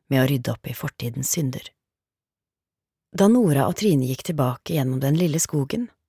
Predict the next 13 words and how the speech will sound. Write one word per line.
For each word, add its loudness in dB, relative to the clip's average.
pekte 0
Trine -2
på -6
et -6
toetasjes -4
trehus, -2
som 2
med 2
sine 0
balkonger, 0
karnapper -2
og -8
diskré 0